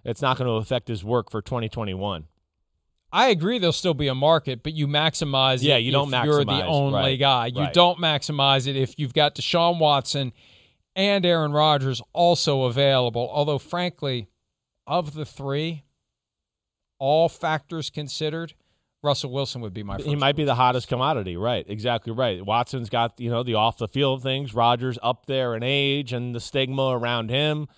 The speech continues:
Speaker 1: Yeah, Russell Wilson, you just gotta, you know, deal with Danger Russ and maybe, you know, that, that part of his image consciousness. But other than that,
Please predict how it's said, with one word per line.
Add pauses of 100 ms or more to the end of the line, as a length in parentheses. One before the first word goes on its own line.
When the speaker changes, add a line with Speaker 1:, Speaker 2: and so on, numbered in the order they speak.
(360)
Speaker 1:
Yeah,
Russell
Wilson,
you
just
gotta, (300)
you
know, (380)
deal
with
Danger
Russ
and
maybe,
you
know,
that,
that
part
of
his
image
consciousness.
But
other
than
that,